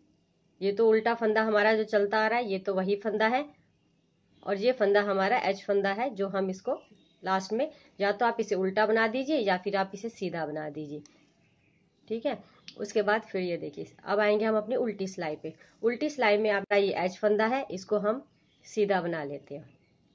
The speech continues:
ये सीधा बन गया, फिर एक फंदा और सीधा बनाएंगे डिजाइन के हिसाब से। ये एक फंदा सीधा और ये हमारे दो फंदे हमारे ये सीधे हो गए। इस फंदे को आप छोड़ दो, ये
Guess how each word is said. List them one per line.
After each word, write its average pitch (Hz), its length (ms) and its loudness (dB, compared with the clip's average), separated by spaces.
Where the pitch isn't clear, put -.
ये 233 140 2
सीधा 247 320 2
बन 247 160 0
गया, 254 140 4
फिर 254 160 -2
एक 208 320 0
फंदा 220 280 2
और 202 220 2
सीधा 220 320 0
बनाएंगे 208 500 2
डिजाइन 190 440 0
के 208 100 0
हिसाब 190 320 -2
से। 277 240 -4
ये 208 160 6
एक 208 140 0
फंदा 208 300 4
सीधा 202 300 -2
और 180 160 -2
ये 190 200 0
हमारे 190 380 -2
दो 190 200 -2
फंदे 190 300 -2
हमारे 190 340 -2
ये 208 200 2
सीधे 180 300 -4
हो 170 80 -4
गए। 185 100 -4
इस 220 160 -4
फंदे 220 280 2
को 220 100 -2
आप 214 220 0
छोड़ 196 200 -2
दो, 208 180 0
ये 208 180 0